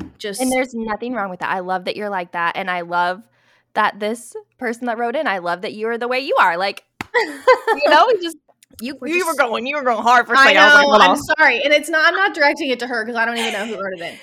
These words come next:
Speaker 2: <laughs> No, I know.
Speaker 1: It's, it's the people that, like, preach it, you know, and they're like,
Speaker 2: Yes.
Speaker 1: "Stop Valentine's Day," you know, like, I'm like, "No, you can't tell me that if somebody did something special for you on Valentine's Day, you're gonna be like, 'Don't do that. That's stupid. I hate
Speaker 2: Right.
Speaker 1: this.'"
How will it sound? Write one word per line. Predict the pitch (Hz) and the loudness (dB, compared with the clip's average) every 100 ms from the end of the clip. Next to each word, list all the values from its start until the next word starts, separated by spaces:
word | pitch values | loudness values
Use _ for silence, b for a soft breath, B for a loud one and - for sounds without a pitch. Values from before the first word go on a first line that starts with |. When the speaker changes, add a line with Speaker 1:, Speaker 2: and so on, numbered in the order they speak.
| - | -20
Speaker 2:
<laughs> | - | -6
No, | 226 180 | -2 -2
I | 165 | 2
know. | 285 | 4
Speaker 1:
It's, | 285 254 - - | 4 2 -10 -6
it's | 285 262 - 226 _ _ _ _ _ | -4 -4 -6 -14 _ _ _ _ _
the | 254 | -8
people | 240 339 - 320 285 | -6 -6 -4 -4 -2
that, | 269 240 | -2 -2
like, | 220 214 208 | -2 -4 -4
preach | - 254 233 226 - | -14 -12 -10 -10 -8
it, | 190 165 | -8 -6
you | 202 | -8
know, | 214 202 | -6 -4
and | 202 | -4
they're | 196 | -6
like, | 190 | -6
Speaker 2:
Yes. | 185 175 175 175 175 175 | -6 -6 -8 -8 -10 -14
Speaker 1:
"Stop | - - 359 339 339 - | -16 -6 0 2 0 -2
Valentine's | 339 330 330 339 285 285 | -4 -4 -4 -6 -6 -6
Day," | 285 277 262 254 226 | -6 -6 -6 -8 -4
you | 262 | 0
know, | 254 247 247 | 2 2 2
like, | 240 214 | 0 -2
I'm | 320 | -2
like, | 311 320 | -2 -4
"No, | 320 302 294 294 285 | -4 -2 2 2 0
you | 320 381 | -2 -4
can't | 453 403 | -6 -2
tell | 392 302 | 0 0
me | 269 | -2
that | 233 233 | -2 -4
if | |
somebody | 254 247 240 226 | -6 -6 -6 -6
did | 214 | -8
something | 208 220 294 | -8 -8 -8
special | 349 294 285 285 | -8 -6 -6 -8
for | 277 240 | -12 -10
you | 208 190 | -10 -8
on | 208 | -4
Valentine's | 226 202 202 208 196 | -2 -2 -4 -12 -10
Day, | 202 | -10
you're | 202 208 | -8 -10
gonna | 202 | -10
be | 196 | -8
like, | 202 196 196 | -8 -8 -10
'Don't | 247 247 | -12 -12
do | 233 226 | -14 -10
that. | 202 202 | -8 -8
That's | 208 202 - | -10 -12 -16
stupid. | - 214 202 | -14 -12 -10
I | 202 208 | -10 -10
hate | 214 202 | -12 -10
Speaker 2:
Right. | 170 165 | -8 -8
Speaker 1:
this.'" | 156 - | -10 -16